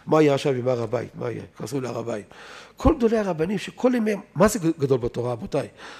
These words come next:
גדול בתורה זה שכל ימיו עושה-, עוסק בתורה, לא הולך בחולות ולא שום דבר. או שלא, רק בתורה, זה נקרא גדולי ישראל.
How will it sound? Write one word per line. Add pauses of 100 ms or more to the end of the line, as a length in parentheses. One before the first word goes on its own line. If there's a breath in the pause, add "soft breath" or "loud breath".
(200 loud breath)
גדול
בתורה
זה
שכל
ימיו
עושה-,
עוסק
בתורה, (460 loud breath)
לא
הולך
בחולות
ולא
שום
דבר. (120)
או
שלא,
רק
בתורה,
זה
נקרא
גדולי
ישראל.